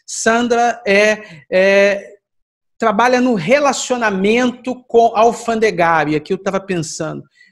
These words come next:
que faz isso, né? Relacionamento alfandegário é justamente esse elo entre receita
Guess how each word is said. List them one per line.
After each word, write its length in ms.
que 100
faz 440
isso, 360
né? 200
Relacionamento 560
alfandegário 680
é 100
justamente 1300
esse 380
elo 280
entre 280
receita 880